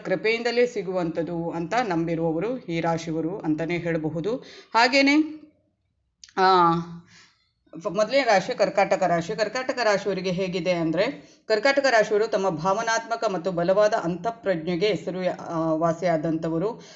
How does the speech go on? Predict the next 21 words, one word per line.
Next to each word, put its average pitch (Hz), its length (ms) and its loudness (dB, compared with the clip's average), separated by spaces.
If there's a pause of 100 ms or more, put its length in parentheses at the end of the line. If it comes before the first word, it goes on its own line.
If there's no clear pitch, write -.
(140)
ಇವರು 254 260 4
ಆಧ್ಯಾತ್ಮಿಕತೆಯ 208 880 2
ಅಂಶಗಳಿಗೆ 180 640 -2
ಹೆಚ್ಚು 190 440 -2
ಆಕರ್ಷಿತರಾಗ್ತಾರೆ. 170 1400 0
ಈ 262 180 2
ರಾಶಿಯಲ್ಲಿ 208 440 4
ಜನಿಸಿದ 185 400 0
ವ್ಯಕ್ತಿಗಳು 185 460 0
ಹೆಚ್ಚಾಗಿ 190 480 0
ಆಧ್ಯಾತ್ಮಿಕತೆಯೊಂದಿಗೆ 190 1200 0
ಆಳವಾಗಿ 214 640 2
ಸಂಪರ್ಕವನ್ನ 185 580 -2
ಹೊಂದಿರ್ತಾರೆ 185 1200 -2
ಮತ್ತು 233 300 0
ಧಾರ್ಮಿಕ 208 560 -2
ಆಚರಣೆಗಳಲ್ಲಿ 196 680 2
ತಮ್ಮನ್ನು 208 500 -2
ತಾವು 180 420 0
ತೊಡಗಿಸಿಕೊಳ್ಳುವಂಥದ್ದು 190 920 0
ಮತ್ತು 247 500 -4